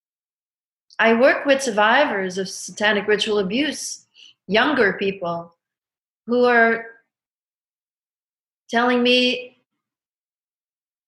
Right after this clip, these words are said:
of the current leaders.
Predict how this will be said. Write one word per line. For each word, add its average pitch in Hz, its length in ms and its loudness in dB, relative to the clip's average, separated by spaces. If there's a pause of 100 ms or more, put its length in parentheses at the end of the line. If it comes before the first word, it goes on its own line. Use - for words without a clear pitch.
(260)
of 208 320 2
the 208 280 -2 (360)
current 285 420 2
leaders. 175 600 -6